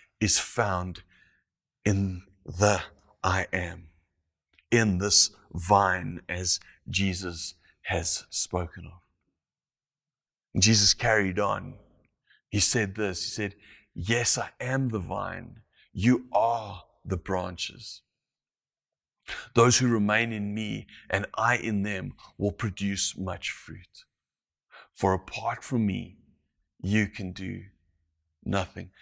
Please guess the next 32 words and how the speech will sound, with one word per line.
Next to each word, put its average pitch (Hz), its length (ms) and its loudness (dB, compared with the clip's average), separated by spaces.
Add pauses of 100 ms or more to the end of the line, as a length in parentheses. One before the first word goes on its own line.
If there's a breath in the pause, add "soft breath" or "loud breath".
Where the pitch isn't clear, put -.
(180 loud breath)
Guys 135 240 -2
and 120 120 2
ladies, 117 380 -6 (180 soft breath)
when 117 180 2
we 175 100 0
separate 127 600 -2
ourselves 127 720 -4 (560)
from 117 260 2
the 117 80 2
vine, 110 320 0
when 104 120 -2
we 120 140 0
start 139 320 -2
getting 120 240 -2
lax 101 600 -4 (240 loud breath)
in 101 100 0
our 98 160 4
relationship 104 720 -4
with 104 180 -10
God, 107 320 -6 (960 loud breath)
when 117 200 6
we're 131 100 4
not 156 240 0 (120)
actively 117 640 0
pursuing 101 640 -4
him, 107 260 -14 (960 loud breath)
there 127 180 2
is 156 140 -4
a 147 40 -6
separation 95 840 0
that 92 160 -12
happens. - 760 -20